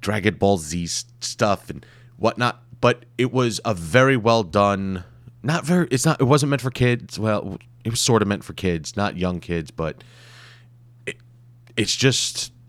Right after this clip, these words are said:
good, good television. And it was a shame that it got canceled as quickly as it did because a lot of the other D C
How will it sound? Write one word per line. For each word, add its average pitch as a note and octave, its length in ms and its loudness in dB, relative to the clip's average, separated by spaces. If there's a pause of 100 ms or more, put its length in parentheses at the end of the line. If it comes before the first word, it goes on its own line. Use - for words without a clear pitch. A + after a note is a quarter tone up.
(160)
good, A#2+ 380 2
good G#2+ 240 0
television. D#2+ 720 -2 (400)
And F2 600 -2 (420)
it G2 200 -4
was F2+ 160 -4
a F#2 60 -2
shame A2 340 0
that F#2+ 100 -4
it F2+ 40 -6
got F2+ 160 -6
canceled A2 560 -2
as F2 120 -6
quickly A2+ 460 -2
as F2+ 80 -4
it F2 100 -10
did C#3+ 200 0
because G2 340 -4
a - 80 -6
lot A2+ 300 2
of B2+ 80 -4
the G#2+ 160 -6
other G#2 240 2
D G2+ 240 -2
C G2+ 400 -6